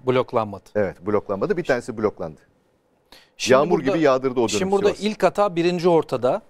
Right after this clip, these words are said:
Speaker 1: Pozisyonun başlangıcından bakalım. Sağdan orta gelirken Umut Kenan'a işaret ediyor, bakın. Görevini yaptı. Yirmi sekiz numaraya bakın. Ne yapıyor yirmi sekiz numara Kenan orada?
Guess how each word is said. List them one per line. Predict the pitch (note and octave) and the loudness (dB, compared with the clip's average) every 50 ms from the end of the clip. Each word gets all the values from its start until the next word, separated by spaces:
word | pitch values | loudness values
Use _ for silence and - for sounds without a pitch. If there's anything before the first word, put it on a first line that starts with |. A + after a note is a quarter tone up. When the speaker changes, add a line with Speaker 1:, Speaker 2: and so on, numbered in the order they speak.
| _ _ _ _ _ _ _ _ _ _ _ _ _ _ _ _ _ _ _ _ _ _ _ | _ _ _ _ _ _ _ _ _ _ _ _ _ _ _ _ _ _ _ _ _ _ _
Speaker 1:
Pozisyonun | - D3+ C3+ - - E3 D3+ D3+ C#3+ | -2 -2 -2 -2 -4 -6 -6 0 0
başlangıcından | D3+ D3 - - D#3+ D3+ D3+ C3 C3 D3 D3 D3 C#3+ | 0 0 0 -4 -6 -4 -4 -6 -4 -2 -2 0 0
bakalım. | D3+ D3+ - - C3+ C3 C#3+ F#3+ - _ _ _ _ _ _ _ _ _ _ _ _ _ _ _ _ | 0 0 0 -2 -2 -2 -2 -6 -8 _ _ _ _ _ _ _ _ _ _ _ _ _ _ _ _
Sağdan | - - - - C3 C3+ C#3+ C#3 F3 F3+ F3+ E3 C#3 - _ - | -12 -8 -2 0 2 2 2 2 2 0 0 -2 -8 -12 _ 0
orta | D3+ C#3 C#3+ C#3 - - | 2 2 2 2 0 -4
gelirken | D3+ C#3 D3+ D#3 F3 E3+ - - D3+ D#3+ G3+ A3 _ _ _ - | -2 -2 0 0 0 -2 0 0 0 0 0 -2 _ _ _ -6
Umut | D3+ D3 F3 F#3 - | -4 -4 -4 -4 -4
Kenan'a | - - D#3 D#3+ F3 F#3 E3 | 0 0 0 0 0 -6 -6
işaret | D3 - - D3+ D#3 D#3+ C#3 | -6 -2 2 2 2 2 0
ediyor, | C3+ A2 A2 G#2+ G#2 | -6 -6 -4 -2 0
bakın. | B2+ A#2 - - - _ _ _ _ _ _ _ _ _ _ _ _ _ _ _ _ _ - | 0 -2 -2 -8 -20 _ _ _ _ _ _ _ _ _ _ _ _ _ _ _ _ _ -2
Görevini | B2+ C3 C3+ C3+ C3+ C3+ C#3+ | 0 2 2 2 0 0 0
yaptı. | C#3+ C3 A2+ - - - | 0 -2 -2 -4 -6 -8
Yirmi | A2+ A2+ C3+ C#3 C#3+ - | -4 -4 -2 -4 -4 -4
sekiz | - D3+ D3 D#3 | -6 -6 -4 -4
numaraya | D#3 D#3 D3+ D3+ D3+ D3+ D#3 C#3+ | -4 -2 -2 0 2 2 0 0
bakın. | E3+ D#3+ - D#3+ E3+ F3 | -2 -4 -4 -8 -8 -2
Ne | F3 F#3 | 0 0
yapıyor | A3 A3+ A3+ F3 C#3 | 0 0 -2 -4 -4
yirmi | B2+ A#2 A#2 | -4 -4 -4
sekiz | A#2+ B2 A#2+ A#2+ | -6 -8 -6 -4
numara | A#2+ A#2+ A#2 A#2 | -4 -2 -2 -2
Kenan | A2 - C3 A#2 A#2+ A#2 | -2 -2 -4 -2 -2 -2
orada? | A#2 A#2 A#2 B2 E3 F#3+ | -4 -4 -4 -4 -6 -10